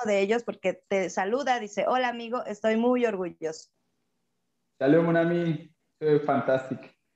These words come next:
Speaker 2: Es, es un amigo muy bueno de aquí y siempre ha estado al pendiente y ha estado con nosotros. También vamos a liberar su estilo de león. Y un abrazo enorme a él y a toda su familia.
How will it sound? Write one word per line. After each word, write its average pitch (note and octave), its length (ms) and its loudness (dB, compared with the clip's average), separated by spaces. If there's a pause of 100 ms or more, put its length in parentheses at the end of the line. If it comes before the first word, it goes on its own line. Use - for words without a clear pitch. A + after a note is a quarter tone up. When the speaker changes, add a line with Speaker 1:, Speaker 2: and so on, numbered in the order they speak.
(760)
Speaker 2:
Es, C3+ 420 0
es - 200 -8
un F#3+ 140 6
amigo D#3+ 880 6
muy C3+ 220 6
bueno D3 340 6
de A#2 120 4
aquí D3+ 500 -2
y A2+ 100 -4
siempre C#3 300 2
ha - 20 6
estado C3 720 0 (460)
al G#2+ 120 -6
pendiente C#3 720 4
y C3+ 100 2
ha C3+ 40 2
estado C3 400 -4
con A#2 100 -6
nosotros. A#2 480 -10
También B2+ 260 -2
vamos C#3 220 0
a B2 60 -8
liberar A#2+ 440 -2
su - 60 -8
estilo D3 380 6
de C3+ 100 8
león. C3 420 4 (680)
Y C3 720 6
un C3 160 4
abrazo B2+ 460 2
enorme B2+ 500 2
a C#3 100 2
él F3 100 0
y E3 40 2
a C#3 140 -2
toda B2 160 -2
su A2 140 -12
familia. G#2 320 -20